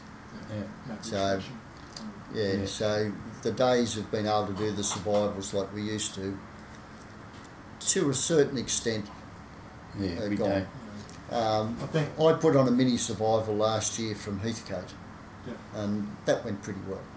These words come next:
Speaker 2: Yeah.
Speaker 3: Um, but we've got to be very careful what we do.
Speaker 2: But I think our most rememberable, uh, survival was, um, from the trig point, and we ran down the hill, and then we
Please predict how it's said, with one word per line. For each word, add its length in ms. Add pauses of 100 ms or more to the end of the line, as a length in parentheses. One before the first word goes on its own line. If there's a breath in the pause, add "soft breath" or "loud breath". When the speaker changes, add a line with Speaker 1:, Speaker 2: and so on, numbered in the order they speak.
(360)
Speaker 2:
Yeah. 360
Speaker 3:
Um, 140 (720 loud breath)
but 100
we've 140
got 80
to 60
be 80
very 200
careful 380
what 140
we 160
do. 80 (280)
Speaker 2:
But 120
I 80
think 280
our 140
most 360 (1080)
rememberable, 680 (760)
uh, 540
survival 600
was, 400
um, 500 (1700)
from 340
the 60
trig 380
point, 320
and 100
we 80
ran 200
down 220
the 60
hill, 200
and 120
then 120
we 200